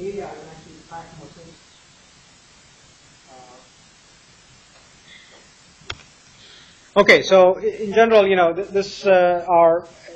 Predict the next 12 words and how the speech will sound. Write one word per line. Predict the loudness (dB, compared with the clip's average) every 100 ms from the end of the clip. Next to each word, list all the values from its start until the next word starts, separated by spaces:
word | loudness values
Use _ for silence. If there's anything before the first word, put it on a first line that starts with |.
| -10
things | -4 0
that | 0 -2
people | -8 -4
have | -6 -4
measured, | -2 -2 -2 -6 -6 -16 -20 _ _ -20
um, | -18 -18 -20 -20 -20 _ _ _ _ -18 -16 -14 -14 -14
that | -16 -18
established | -12 -10 -10 -12 -14 -20 _ _ _ _ _ _ _
the | -20
spectral | -20 -18 -18 -18
sensitivities | -16 -16 -14 -16 -14 -12 -10
of, | -10